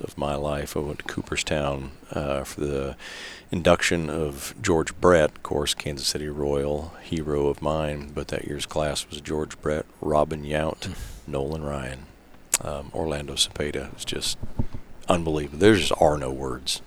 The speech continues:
Speaker 2: Yeah.
Speaker 1: It's
Speaker 2: Well, you know, Scott, I, you, you probably know this from going to games at Surprise, but it's not uncommon for a lot of the alumni of the teams to have still connections with the teams. And the Oakland A's have been one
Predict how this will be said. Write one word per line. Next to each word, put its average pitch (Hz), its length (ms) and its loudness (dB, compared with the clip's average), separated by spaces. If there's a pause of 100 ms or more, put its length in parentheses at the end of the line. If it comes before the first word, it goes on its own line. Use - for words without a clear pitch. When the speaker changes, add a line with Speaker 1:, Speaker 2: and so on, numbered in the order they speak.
(120)
Speaker 2:
Yeah. 71 200 -2 (200)
Speaker 1:
It's - 100 -2
Speaker 2:
Well, 131 180 12 (360)
you 127 100 8
know, 123 100 12
Scott, 98 300 8
I, 104 140 10
you, 107 280 4
you 104 100 2
probably 95 240 8
know 92 160 6
this 87 140 2
from 87 200 2
going 90 240 0
to 87 60 0
games 87 280 0
at - 100 -2
Surprise, 104 480 4
but 92 120 -6
it's - 160 -4
not 135 200 4
uncommon 90 720 2 (400)
for 95 600 8
a - 60 2
lot 107 260 6
of 101 80 2
the 90 300 0 (200)
alumni 95 500 8
of 85 100 2
the 82 100 -2
teams 90 440 -2
to 87 100 4
have 87 220 2
still - 180 4
connections 87 480 -2
with 85 120 -8
the - 60 -8
teams. - 360 -2
And 85 100 -4
the 85 60 -2
Oakland 110 340 6
A's 92 220 0
have 87 120 -6
been 82 300 -2
one 95 300 0